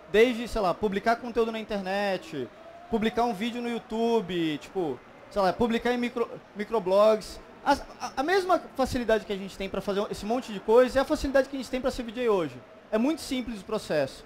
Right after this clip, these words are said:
E eu vou falar um pouquinho dele agora. É, justamente por isso, existe uma preocupação com o que que se faz,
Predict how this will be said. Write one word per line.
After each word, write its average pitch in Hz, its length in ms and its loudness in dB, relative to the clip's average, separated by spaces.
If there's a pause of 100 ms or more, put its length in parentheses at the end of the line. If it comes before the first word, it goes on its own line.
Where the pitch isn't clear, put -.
(140)
E 208 60 -2
eu 214 80 8
vou 240 100 4
falar 240 200 2
um 240 80 2
pouquinho 247 360 -4
dele 220 240 6
agora. 160 460 2 (920)
É, 202 420 4
justamente 277 580 0
por 196 160 -6
isso, 254 500 -2
existe 240 460 0
uma 302 100 -2
preocupação 240 720 0
com 254 180 -2
o 262 60 -4
que 330 260 2
que - 80 -10
se - 160 -2
faz, 233 720 0